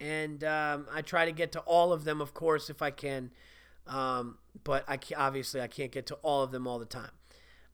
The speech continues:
Uh, let's see, what else? Do we have anything here? No, I don't see anything. I got a lot of,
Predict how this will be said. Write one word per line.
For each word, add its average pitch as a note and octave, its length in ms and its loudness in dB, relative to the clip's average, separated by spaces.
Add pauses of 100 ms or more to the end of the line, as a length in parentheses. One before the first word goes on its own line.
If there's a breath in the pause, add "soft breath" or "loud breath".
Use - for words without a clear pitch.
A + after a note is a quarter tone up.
(120)
Uh, C#3 220 0
let's D#3+ 200 -2
see, F3+ 180 -4
what D#3+ 160 2
else? C#3+ 240 2
Do D3 100 -4
we C#3+ 140 -2
have F3 240 -2
anything F#3 360 -6
here? F#3 140 -4
No, A3 400 2
I F3 140 -4
don't G3+ 180 -2
see G#3 240 -4
anything. G3+ 420 -4
I F#3 100 -4
got F#3+ 140 0
a F3+ 60 4
lot F#3+ 240 4
of, F3+ 160 2